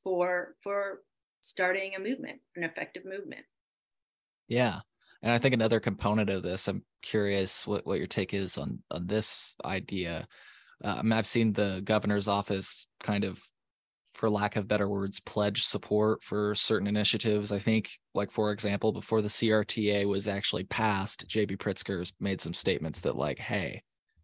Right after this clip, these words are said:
Speaker 2: this is, like, this is looking good. I like what I'm hearing," type of thing. What,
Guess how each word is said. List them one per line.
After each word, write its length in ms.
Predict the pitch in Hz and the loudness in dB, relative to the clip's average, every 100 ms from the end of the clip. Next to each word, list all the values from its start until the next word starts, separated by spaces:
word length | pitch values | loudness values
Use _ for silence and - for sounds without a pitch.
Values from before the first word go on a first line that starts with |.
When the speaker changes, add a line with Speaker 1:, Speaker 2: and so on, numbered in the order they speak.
| _ _ _ - | _ _ _ -10
Speaker 2:
this 280 | - 98 - | -4 -2 0
is, 240 | 98 - | 0 0
like, 180 | 85 - - | -2 -4 0
this 200 | 104 101 | 0 2
is 140 | 98 | 0
looking 300 | 104 104 98 | 0 0 0
good. 340 | 110 107 107 | 4 6 6
I 80 | 101 | 2
like 240 | 95 95 104 | -2 -4 -6
what 140 | 90 | -6
I'm 100 | 90 | -6
hearing," 560 | - 110 104 104 101 95 | -2 0 2 2 0 0
type 260 | 98 95 | -2 -2
of 100 | 101 | -4
thing. 520 | - 104 101 98 98 - - - - - - - | -2 0 0 0 -2 -4 -16 -20 -20 -20 -20 -4
What, 280 | 123 127 | 4 4